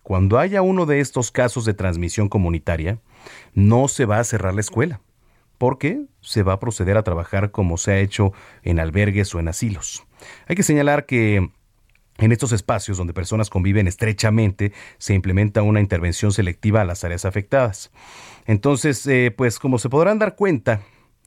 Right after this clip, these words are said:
es un cambio importante frente al proto-, protocolo que la Ciudad de México implementó durante el mes de mayo, en el cual,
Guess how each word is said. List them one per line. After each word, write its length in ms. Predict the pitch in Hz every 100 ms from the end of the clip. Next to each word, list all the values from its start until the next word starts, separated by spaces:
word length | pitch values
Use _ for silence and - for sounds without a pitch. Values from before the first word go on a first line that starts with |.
| _ - _ -
es 180 | -
un 100 | 143
cambio 220 | 127 131 139
importante 560 | 117 104 - 131 120
frente 280 | 110 101 98
al 60 | -
proto-, 380 | 92 92 104 -
protocolo 420 | 107 98 117 120
que 100 | 101
la 80 | 90
Ciudad 220 | 95 101
de 80 | 101
México 320 | 98 101 101
implementó 500 | 87 90 85 85 101
durante 320 | 101 92 87
el 60 | 85
mes 140 | 92
de 80 | 104
mayo, 260 | 107 101
en 60 | 101
el 100 | 85
cual, 300 | - 104 104